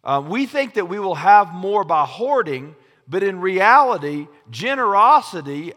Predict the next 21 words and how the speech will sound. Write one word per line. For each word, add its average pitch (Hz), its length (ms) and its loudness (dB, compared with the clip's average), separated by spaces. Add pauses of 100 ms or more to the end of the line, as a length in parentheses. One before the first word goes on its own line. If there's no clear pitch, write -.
(160)
opens 262 640 0
up 190 420 4
the 185 100 0
economy 240 680 -2
of 196 180 -4
God 175 360 2
for 220 140 -6
God 175 400 2
to 240 80 -4
pour 160 260 -2
out 180 220 0
blessings. 254 880 -4 (1080)
So 226 180 -2
listen, 262 480 -6
don't 294 360 0
buy 302 320 4
into 247 220 -10
the 214 140 -2
lie 220 400 4
that 185 180 -8
says 190 640 -2